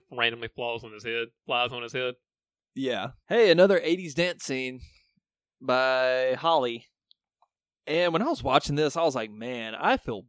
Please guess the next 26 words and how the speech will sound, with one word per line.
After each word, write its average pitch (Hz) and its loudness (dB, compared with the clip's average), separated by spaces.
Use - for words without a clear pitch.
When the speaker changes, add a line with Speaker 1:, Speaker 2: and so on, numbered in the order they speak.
Speaker 2:
bad 110 -8
for 104 -16
this 104 -12
girl." 104 -10
Speaker 1:
Yes. 147 0
Speaker 2:
Can 165 -2
you 330 4
imagine? 143 2
Like, 131 -4
I 202 -2
mean, 240 4
she - -2
was 247 -4
maybe, 156 -2
like, 123 0
what, 123 -2
fifteen 156 -4
when 147 -6
she 151 -4
filmed 151 -4
this? 147 -6
Speaker 1:
Yeah. 107 2
Speaker 2:
Can 190 2
you 226 6
imagine, 151 4
like, 123 -2